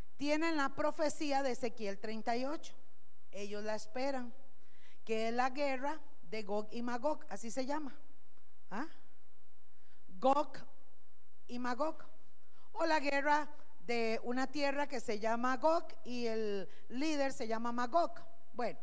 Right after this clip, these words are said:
¿quiénes son esos? Y lo vamos a ver. En Primera de Crónicas uno, cuatro y cinco, hermanos, vamos a remontarnos a la historia. Noé, ¿recuerdan a Noé que se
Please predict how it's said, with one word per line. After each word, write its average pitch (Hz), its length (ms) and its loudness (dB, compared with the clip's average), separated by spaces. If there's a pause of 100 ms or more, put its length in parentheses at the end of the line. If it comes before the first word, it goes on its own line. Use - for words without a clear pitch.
(120)
¿quiénes 370 280 -2
son 330 180 2
esos? 262 460 0 (480)
Y 277 100 -2
lo 277 120 4
vamos 226 280 2
a 277 100 4
ver. 294 320 2
En 220 120 -2
Primera 247 420 0
de 339 100 2
Crónicas 277 720 2 (460)
uno, 294 340 2
cuatro 269 360 4
y 294 80 2
cinco, 240 600 2 (240)
hermanos, 220 680 0 (180)
vamos 226 240 2
a 277 40 2
remontarnos 262 540 2
a 269 100 2
la 262 100 0
historia. 196 640 0 (400)
Noé, 233 840 2 (200)
¿recuerdan 226 420 -2
a 262 100 -2
Noé 254 480 0
que 220 100 -2
se 208 260 0